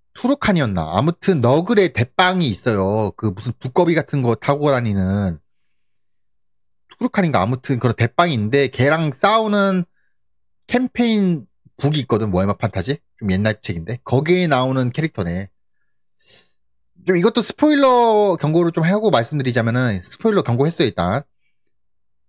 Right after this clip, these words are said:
제가 알기로는 그 투르칸인가 걔 너글 대-, 그 캠페인 분의, 캠페인 북에서 너글 측 대빵이랑 이 캐릭터랑 싸웁니다, 마지막에.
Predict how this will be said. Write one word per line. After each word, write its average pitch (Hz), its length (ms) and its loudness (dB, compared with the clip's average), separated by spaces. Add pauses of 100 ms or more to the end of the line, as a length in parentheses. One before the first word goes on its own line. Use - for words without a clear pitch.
(220)
제가 180 220 2
알기로는 208 320 0
그 156 200 0
투르칸인가 220 600 0
걔 123 340 0
너글 131 420 0
대-, 139 160 -2
그 113 260 -6
캠페인 214 460 0
분의, 143 240 -2 (160)
캠페인 240 420 -2
북에서 113 500 -2 (380)
너글 147 380 2
측 - 180 -4
대빵이랑 147 800 0
이 104 80 -2
캐릭터랑 151 720 -2 (680)
싸웁니다, 220 400 2
마지막에. 95 500 -2